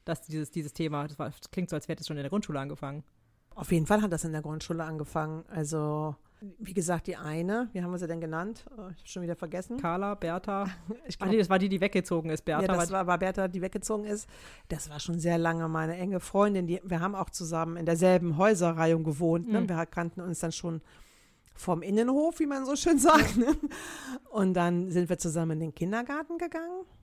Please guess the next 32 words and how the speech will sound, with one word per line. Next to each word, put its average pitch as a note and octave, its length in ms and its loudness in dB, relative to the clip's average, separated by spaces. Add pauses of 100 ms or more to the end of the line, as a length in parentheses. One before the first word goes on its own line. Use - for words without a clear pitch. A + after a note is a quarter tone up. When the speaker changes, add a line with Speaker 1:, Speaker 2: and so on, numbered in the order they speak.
(640)
Speaker 2:
Und F3 160 -4
dann E3+ 100 -2
sind G#3+ 140 0
wir B3 100 -2
auch A3 60 -4
noch A3+ 120 -2
zusammen G3+ 300 -2
in F3+ 60 -2
die E3+ 60 -6
Grundschule G#3 520 2
gegangen. E3 200 -2
Also E3 160 -2
das D#3+ 180 -4
war E3 320 0
wirklich G#3 380 2
richtig F3 340 -8
lang. F#3 320 -4 (800)
Und G3 140 -4
dann E3+ 100 2
sind E3 240 -2
die, F#3 100 -6
glaub D#3+ 220 -4
ich, E3 140 -4
in E3 80 -6
der D3+ 160 -4
zweiten, C#3+ 440 -8
zur - 140 -8
zweiten G#3 340 -6
Klasse E3 280 -8
sind D#3 200 -8
die D3 140 -8
weggezogen B3 680 -8